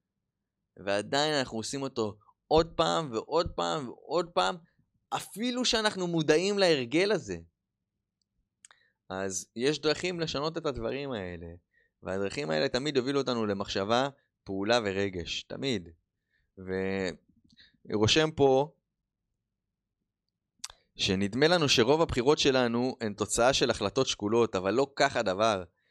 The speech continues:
רוב מה שאנחנו בוחרים לעשות הוא תוצר של הרגלים, ואף שחלק גדול מההרגלים הללו נדמים כחסרי חשיבות לתוצאה המצטברת, השפעה אדירה על בריאותנו,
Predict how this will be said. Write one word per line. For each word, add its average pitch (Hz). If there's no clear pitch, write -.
רוב 151
מה 165
שאנחנו 131
בוחרים 139
לעשות 135
הוא 113
תוצר 147
של 123
הרגלים, 107
ואף 123
שחלק 156
גדול 127
מההרגלים 127
הללו 135
נדמים 120
כחסרי 127
חשיבות 123
לתוצאה 107
המצטברת, 117
השפעה 143
אדירה 127
על 127
בריאותנו, 139